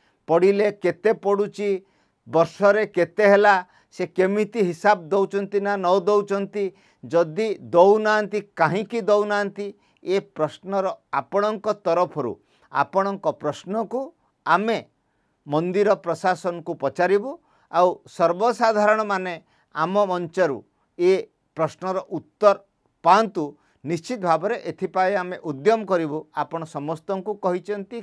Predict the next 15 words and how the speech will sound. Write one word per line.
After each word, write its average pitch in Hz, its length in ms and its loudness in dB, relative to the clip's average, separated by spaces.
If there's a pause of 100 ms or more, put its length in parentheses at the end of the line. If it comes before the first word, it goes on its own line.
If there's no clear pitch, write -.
(120)
କେହି 165 220 -2
ଶୁଣିନାହାନ୍ତି, 185 720 -8 (480)
ସେ 147 120 -6
କଥା 170 320 -4
ତ, 165 120 -10 (520)
ତାର 165 200 2 (160)
ଉତ୍ତର 220 400 2
ତ 208 200 -2
ମୁଁ 214 200 0
ଦେଇପାରିବିନି, 160 720 0 (440)
କିନ୍ତୁ 220 360 -2 (280)
ଆପଣ 139 380 -6
ଜଣେ 160 260 -6 (200)
ଓଡ଼ିଆ, 185 340 4 (460)
ଆପଣ 160 300 -2